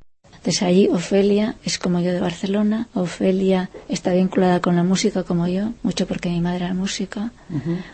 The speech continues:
Speaker 1: Ofelia viaja a Bohemia a conocer a un poeta y estaba escrito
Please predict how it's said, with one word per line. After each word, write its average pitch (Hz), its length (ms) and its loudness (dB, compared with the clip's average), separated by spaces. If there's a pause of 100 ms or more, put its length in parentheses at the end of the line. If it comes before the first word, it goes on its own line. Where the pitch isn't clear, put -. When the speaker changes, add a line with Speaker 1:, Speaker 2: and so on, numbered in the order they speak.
Speaker 1:
Ofelia 196 500 6
viaja 185 600 4 (340)
a 185 120 2
Bohemia 214 600 4 (240)
a 196 100 -4
conocer 175 320 0
a 180 40 0
un 175 80 -2
poeta 175 480 -6 (180)
y 190 40 0
estaba 175 300 -2
escrito 196 580 0